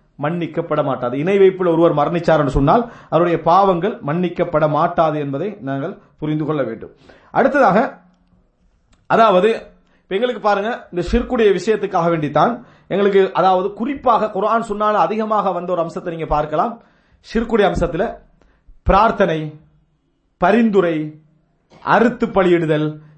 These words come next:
இவைகள்லாம் குர்ஆன் சுன்னால நிறைய சொல்லப்படுது. உதாரணமா நம்ம தக்பீர் கட்டணை சொல்றதுல ஒன்றுதான், "இன்ன ஸலாத்தி வ நுசுகி வ மஹ்யாய வ மமாத்தி லில்லாஹி ரப்பில் ஆலமீன்." எனது தொழுகை, எனது வணக்கம், எனது குர்பானிகள்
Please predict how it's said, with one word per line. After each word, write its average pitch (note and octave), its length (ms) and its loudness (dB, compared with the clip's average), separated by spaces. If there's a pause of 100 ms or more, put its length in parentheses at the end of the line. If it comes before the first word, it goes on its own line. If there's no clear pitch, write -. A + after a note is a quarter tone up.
இவைகள்லாம் A#3 440 2
குர்ஆன் A#3+ 280 2
சுன்னால A#3 280 0
நிறைய A3+ 420 -2
சொல்லப்படுது. F#3 460 0 (380)
உதாரணமா A3+ 360 2
நம்ம G#3+ 160 -2
தக்பீர் G#3 340 -2
கட்டணை G#3 320 -4
சொல்றதுல G3 380 -4
ஒன்றுதான், G3 380 -2
"இன்ன F3+ 180 -8
ஸலாத்தி E3+ 440 0
வ D#3 120 -4
நுசுகி E3+ 360 -8
வ D#3+ 100 -2
மஹ்யாய D#3+ 440 -2
வ D3+ 60 -2
மமாத்தி D#3 360 -2
லில்லாஹி E3 460 0 (340)
ரப்பில் E3+ 280 -2
ஆலமீன்." G3 420 2 (880)
எனது F3 300 0
தொழுகை, F3+ 500 2 (560)
எனது F3 480 2
வணக்கம், F#3 560 -2 (100)
எனது F#3 400 0
குர்பானிகள் G3+ 760 2